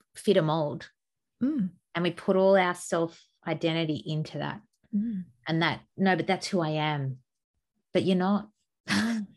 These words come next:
Speaker 2: No, that's just your desire to feel a belonging.
Speaker 1: Yeah. And, and,
Speaker 2: Yeah.
Speaker 1: and it's a tricky one because it's almost a blessing in disguise if you can work through it.
Speaker 2: If you can
Speaker 1: Um,
Speaker 2: work through it, yes.
Speaker 1: yeah, because on
Speaker 2: <laughs>
Speaker 1: the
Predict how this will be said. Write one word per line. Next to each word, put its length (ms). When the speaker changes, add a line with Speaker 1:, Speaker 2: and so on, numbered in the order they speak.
Speaker 2:
No, 260
that's 260
just 240
your 100
desire 480
to 400
feel 480
a 80
belonging. 720
Speaker 1:
Yeah. 380
And, 180
and, 100
Speaker 2:
Yeah. 180
Speaker 1:
and 140
it's 200
a 60
tricky 400
one 180
because 340
it's 140
almost 420
a 60
blessing 480
in 140
disguise 1120
if 160
you 100
can 200
work 240
through 320
it. 160
Speaker 2:
If 200
you 60
can 220
Speaker 1:
Um, 100
Speaker 2:
work 100
through 200
it, 100
yes. 160
Speaker 1:
yeah, 320
because 240
on 120
Speaker 2:
<laughs> 0
Speaker 1:
the 120